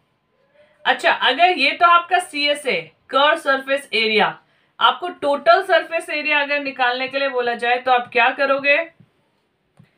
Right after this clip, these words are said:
इसमें आपको कर्व surface तो ऐड करना ही है, साथ में एक circle को भी ऐड करना है, तो ये हो जाएगा पाई आर स्क्वायर। यहाँ से पाई और आर को आप common ले लीजिए, तो ये आ गया आपका एल plus R।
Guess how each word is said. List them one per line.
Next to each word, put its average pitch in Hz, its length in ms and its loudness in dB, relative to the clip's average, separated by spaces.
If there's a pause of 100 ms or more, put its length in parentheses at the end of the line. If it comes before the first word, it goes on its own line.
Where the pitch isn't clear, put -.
(340)
इसमें 269 320 0
आपको 302 440 2
कर्व 254 340 4
surface 277 520 -2
तो 285 100 2
ऐड 262 360 4
करना 233 280 0
ही 294 220 -2
है, 294 180 0 (380)
साथ 254 320 2
में 285 120 -2
एक 330 140 -4
circle 269 600 0
को 302 140 -4
भी 311 160 -2
ऐड 233 300 2
करना 190 240 -6
है, 165 120 -8
तो 202 120 -8
ये 226 140 0
हो 240 80 2
जाएगा 233 360 2
पाई 202 340 0
आर 294 280 0 (220)
स्क्वायर। - 500 -6 (640)
यहाँ 202 140 -2
से 247 140 -2
पाई 233 340 4
और 262 120 4
आर 247 160 6
को 254 120 -2
आप 262 160 4
common 240 320 0
ले 254 140 0
लीजिए, 254 440 -2
तो 330 140 -6
ये 233 120 -2
आ 220 140 2
गया 233 180 2
आपका 269 440 0 (300)
एल 196 200 -4
plus 269 560 0 (220)
R। 160 180 0